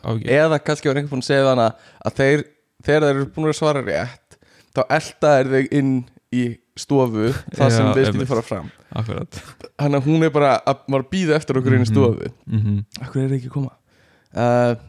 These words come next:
Speaker 2: en þetta var, þetta var mjög skemmtilegt. Ég bara, ég hef svo litla þekkingu á svona viðskiptum á Íslandi
Speaker 1: Mhm.
Speaker 2: og bara alls staðar. Ég veit ekki hvernig fíkniefna viðskipti fara fram.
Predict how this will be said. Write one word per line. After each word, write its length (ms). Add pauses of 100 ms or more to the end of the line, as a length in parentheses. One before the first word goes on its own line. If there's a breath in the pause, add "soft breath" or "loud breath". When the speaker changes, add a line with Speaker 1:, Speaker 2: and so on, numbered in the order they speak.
Speaker 2:
en 300
þetta 280
var, 280
þetta 200
var 60
mjög 180
skemmtilegt. 300
Ég 140
bara, 200 (1040 soft breath)
ég 140 (200)
hef 520
svo 180
litla 400
þekkingu 560
á 160 (1400 soft breath)
svona 720
viðskiptum 760 (400)
á 100
Íslandi 600
Speaker 1:
Mhm. 360
Speaker 2:
og 340
bara 220
alls 180
staðar. 300 (720 soft breath)
Ég 100
veit 500
ekki 280
hvernig 460
fíkniefna 880
viðskipti 380
fara 180
fram. 220